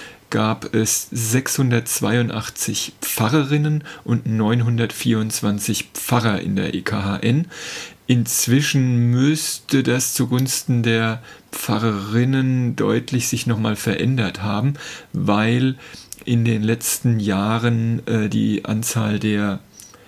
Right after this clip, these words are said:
der weiblichen Anwärterinnen auf, äh, den Pfarrdienst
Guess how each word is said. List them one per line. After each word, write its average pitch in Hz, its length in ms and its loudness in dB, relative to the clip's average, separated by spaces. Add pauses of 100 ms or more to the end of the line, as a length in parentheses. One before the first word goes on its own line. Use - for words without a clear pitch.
(240)
der 92 260 -4
weiblichen 135 720 0
Anwärterinnen 117 1500 0
auf, 107 540 -4
äh, 110 240 0
den 104 180 -2
Pfarrdienst 104 800 -2